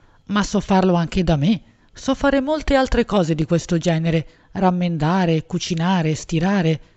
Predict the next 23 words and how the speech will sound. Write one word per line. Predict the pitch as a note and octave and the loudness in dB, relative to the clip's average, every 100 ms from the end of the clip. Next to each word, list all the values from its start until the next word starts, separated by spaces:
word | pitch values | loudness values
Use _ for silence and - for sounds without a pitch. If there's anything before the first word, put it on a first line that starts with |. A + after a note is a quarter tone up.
| _ - | _ -2
perfino | A3 G3 - D4 C4+ | 2 2 0 0 0
rattoppare | G3 G#3 - A#3 C4 | 0 -2 0 2 0
scarpe, | - - B2+ - D3 - _ _ | -2 -4 -4 -2 -4 -4 _ _
il | E3 E3 | -2 0
perfetto | - E3+ - A#3 - | -2 -4 -2 -4 -2
uomo | G3 A3 G#3+ | -2 0 -2
di | A3 | -2
casa." | - A#2 A#2 C3 - _ _ _ _ - - | -4 -6 -4 -6 -8 _ _ _ _ -20 -4
"E | F3+ | 2
il | F3+ | 2
perfetto | - E3 - E3+ - D3+ | 2 0 2 0 2 2
vagabondo", | D#3+ D3+ D3+ E3 C3+ C3 | 2 2 2 2 0 -4
pensai, | B2 C3+ C3 - C#3+ C#3 - - - - | -4 -6 -6 -2 0 0 -4 -12 -20 -8
"il | - D#3 | -4 -2
perfetto | E3+ - D#3+ - C#3+ | -2 0 -2 -2 -2
soldato, | D3+ D3 E3 C#3+ - C3+ - - - | -2 2 2 0 -2 -6 -6 -18 -8
il | D3+ - | -4 -2
perfetto | D3 - D#3+ - | -4 -2 -2 0
carcerato." | - C#3+ - D3+ D#3 B2 C3+ A#2+ - - - - - _ _ | 0 -2 -2 -2 0 0 -4 -8 -10 -20 -20 -20 -20 _ _
"Sei | - G3+ G3 | -8 -2 0
mai | F#3 | 0
stato | F#3+ - A#3+ D#3+ | 0 0 0 0
sposato?" | - C#3+ C#3 C3+ - D#3 | -4 -2 0 0 0 -4